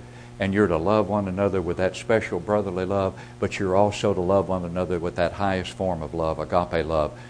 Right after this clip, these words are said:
which does that which is best for the one who is the object of that love. Oh,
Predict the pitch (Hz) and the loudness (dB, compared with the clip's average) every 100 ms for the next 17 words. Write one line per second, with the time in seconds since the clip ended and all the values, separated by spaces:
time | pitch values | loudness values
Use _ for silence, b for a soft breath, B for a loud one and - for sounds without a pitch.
0 | B - 98 - 101 95 92 98 95 95 | B -6 -6 -2 0 2 0 0 0 0
1 | 104 101 104 95 - 85 69 - - 80 | -2 -4 -6 -8 -4 -2 -2 -6 -6 -6
2 | 76 71 82 76 76 80 78 - 90 76 | -6 -6 -6 -8 -6 -6 -6 -6 -2 -2
3 | 69 - 65 - - B B B B - | -2 -6 -14 -14 -18 B B B B -20
4 | - - 58 69 65 60 65 57 57 - | -16 -8 -6 -6 -6 -8 -12 -12 -14 -16
5 | - - - - - - - - - - | -18 -20 -20 -18 -20 -20 -20 -20 -20 -20
6 | - - - - - - 73 78 | -20 -20 -20 -20 -20 -4 0 0